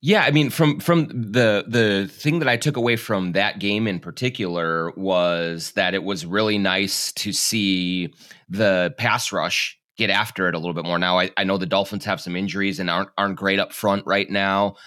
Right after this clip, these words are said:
Uh, they are dealing with two backup quarterbacks. I, I think that, you know, that plays into the execution of the offense overall. But I thought that to see the way that they were able to,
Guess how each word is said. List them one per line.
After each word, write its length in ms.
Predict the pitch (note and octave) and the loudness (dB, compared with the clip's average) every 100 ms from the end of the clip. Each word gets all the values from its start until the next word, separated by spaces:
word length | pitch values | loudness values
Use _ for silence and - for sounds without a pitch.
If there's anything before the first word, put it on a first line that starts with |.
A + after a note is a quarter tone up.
| - _ | -20 _
Uh, 320 | F#2+ F2 E2+ E2 | 0 2 0 0
they 140 | E2+ F#2 | 0 0
are 120 | F2 | 0
dealing 340 | F#2+ G2+ F#2 | 0 0 0
with 160 | F2 - | -4 -4
two 160 | G#2+ | -4
backup 360 | F2 F2 - - | 0 0 -2 -6
quarterbacks. 800 | - G#2+ F#2+ F#2+ F#2 F#2+ - - - - - - | -2 0 0 0 0 -4 -8 -8 -12 -20 -12 -6
I, 140 | F#2 - | -4 -2
I 120 | G2 | -4
think 260 | - G2 | -4 -8
that, 240 | F2 F2+ F2 E2 D2 | -4 -4 -4 -12 -10
you 140 | F#2+ | -10
know, 100 | D2 | -6
that 280 | F#2 F#2 - | -2 -2 -4
plays 300 | - G#2 G2 | -6 -4 -4
into 400 | F#2+ F#2+ - G2 | -4 -6 -4 -4
the 100 | F2+ | -2
execution 560 | F2+ - - A2+ - G2 | -4 -6 -8 -8 -6 -6
of 80 | E2+ | -2
the 100 | F2 | -2
offense 440 | F2 - F#2 - | -2 -4 -6 -4
overall. 600 | F#2+ F2+ F2 F2 F2 F2+ - - _ | -4 0 2 2 2 -2 -10 -20 _
But 120 | A2+ G#2 | -2 0
I 120 | F#2 | 0
thought 340 | - G#2 - | 0 -2 0
that 280 | G2 F2+ F2 _ _ - | 0 0 -2 _ _ -10
to 100 | G2+ | -6
see 760 | - - C3 B2+ B2+ B2 A2+ - _ - | -4 0 4 4 4 2 0 -6 _ -8
the 140 | G2 | -4
way 340 | G2+ F#2+ G#2+ A#2+ | -4 -2 0 0
that 180 | A#2+ A#2+ | -2 0
they 80 | |
were 160 | A#2+ A2+ | 0 0
able 220 | A2 A2 | 0 -2
to, 280 | A2+ A2 G2+ | -2 -2 -4